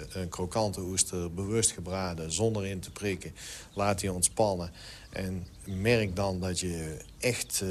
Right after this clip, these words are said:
sappig, mooi vlees eet zonder dat het rauw is. Want, eh,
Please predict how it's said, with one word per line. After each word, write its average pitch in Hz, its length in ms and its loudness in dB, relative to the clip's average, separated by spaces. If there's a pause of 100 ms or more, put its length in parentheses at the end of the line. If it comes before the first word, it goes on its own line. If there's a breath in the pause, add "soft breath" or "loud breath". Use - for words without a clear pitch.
(180)
sappig, 87 520 -2
mooi 110 300 6
vlees 95 360 2
eet 85 220 2
zonder 135 340 4
dat 101 160 2
het 82 140 -2
rauw 104 320 6
is. 139 160 4
Want, 87 320 -4
eh, 85 80 -2